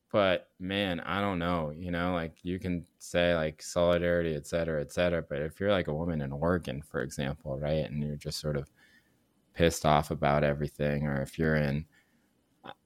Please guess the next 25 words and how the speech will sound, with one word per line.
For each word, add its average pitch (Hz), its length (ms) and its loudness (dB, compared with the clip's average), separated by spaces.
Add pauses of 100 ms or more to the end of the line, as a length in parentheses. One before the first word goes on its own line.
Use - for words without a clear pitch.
(140)
I 90 120 4
don't 104 120 6
know, 87 120 4
even, 90 200 4
like, 82 180 2
Pennsylvania, 92 800 -2 (140)
right, 101 360 4
or, 80 760 0
or, 82 40 -6
um, 73 520 -2 (840)
Minnesota 92 600 2
or 82 520 2 (140)
Michigan 98 680 -2
or 78 160 -2
wherever, 82 760 0 (1200)
it's 151 240 2
just - 300 0
hard, 101 600 2 (260)
you 95 120 -6
know? 117 460 0
It's 107 200 -8
hard 143 260 0
to 147 80 -4
get 123 200 2
excited. 101 760 -2